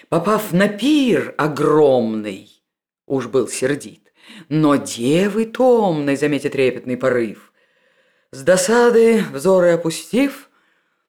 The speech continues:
надулся он и, негодуя, поклялся Ленского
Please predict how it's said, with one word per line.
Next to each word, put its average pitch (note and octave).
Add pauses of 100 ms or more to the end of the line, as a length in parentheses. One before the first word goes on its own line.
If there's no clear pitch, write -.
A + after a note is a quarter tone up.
надулся D3
он F#3+ (840)
и, F3
негодуя, F#3
поклялся F3+ (260)
Ленского B2+